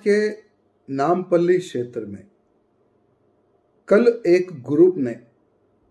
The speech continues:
मुस्लिम्स लड़की गाड़ी के पीछे बैठी हुई है और सामने कोई हिंदू लड़का है, उसको रोककर उन पर हमला करते हैं,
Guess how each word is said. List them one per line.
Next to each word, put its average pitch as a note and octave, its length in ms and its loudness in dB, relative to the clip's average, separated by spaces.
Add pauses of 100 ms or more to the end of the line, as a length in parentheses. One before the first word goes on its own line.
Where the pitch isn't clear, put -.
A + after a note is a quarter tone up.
(140)
मुस्लिम्स F3 640 -2
लड़की F#3 400 2
गाड़ी F3 300 2
के F3 180 0
पीछे D#3 340 -8
बैठी C3+ 340 -8
हुई C3+ 220 -4
है E3+ 100 -4 (160)
और F3 300 2
सामने E3+ 520 -4
कोई F#3 200 0
हिंदू D#3 380 -2
लड़का A#2+ 380 -2
है, A2 160 -20 (680)
उसको A3 340 4
रोककर G#3+ 580 4 (440)
उन F#3+ 180 -2
पर G3+ 160 0
हमला C#3+ 340 -4
करते D3 300 -6
हैं, E3 160 -4